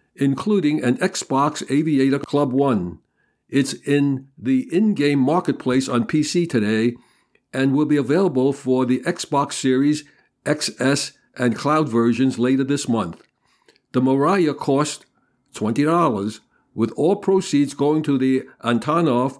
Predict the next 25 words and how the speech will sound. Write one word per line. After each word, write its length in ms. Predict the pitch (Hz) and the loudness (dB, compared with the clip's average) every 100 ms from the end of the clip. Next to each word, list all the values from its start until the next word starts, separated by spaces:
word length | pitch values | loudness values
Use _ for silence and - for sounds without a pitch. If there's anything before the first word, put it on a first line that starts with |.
| _ | _
Corporation's 880 | 127 123 123 117 147 151 156 156 147 _ _ - | -4 0 0 2 0 0 0 0 -4 _ _ -4
Moriah 540 | 110 113 147 160 165 | 0 2 2 2 0
reconstruction 840 | 131 147 151 120 - 139 139 135 123 | 2 0 0 -4 -2 -2 0 -2 0
efforts. 480 | 120 - 85 82 - _ _ _ _ _ - | 0 -2 -8 -8 -16 _ _ _ _ _ -4
Meanwhile, 920 | 110 135 139 127 143 151 170 165 - _ _ _ 175 214 147 | 0 0 0 0 2 0 0 -2 -8 _ _ _ 0 0 0
Builds, 460 | 123 120 135 131 - | 2 2 2 -2 -6
the 100 | - | -4
team 300 | 117 165 175 | -2 0 0
behind 480 | 143 127 139 151 147 | 0 0 0 0 2
the 280 | 127 120 117 _ | 2 0 -2 _
virtual 420 | 101 123 160 156 139 | -4 -2 0 0 2
Moriah, 680 | 120 110 113 127 135 135 - _ _ | 2 2 2 2 0 -4 -12 _ _
has 200 | 123 127 | -4 0
released 360 | 120 123 170 - | 0 0 0 -2
a 100 | 110 | -2
manual 580 | 107 127 147 147 147 151 _ _ | 0 2 2 2 0 -4 _ _
and 220 | 98 104 | -6 -4
other 220 | - 156 165 | -2 -2 0
details 540 | 151 165 139 139 135 | 0 0 0 0 0
about 280 | 113 120 120 | 0 0 -2
the 60 | |
plane 420 | 117 127 135 139 143 | -2 0 2 0 0
on 200 | 113 131 | 0 0
its 120 | 131 | -2
forums. 720 | 123 117 101 85 82 - | -2 0 0 -4 -12 -18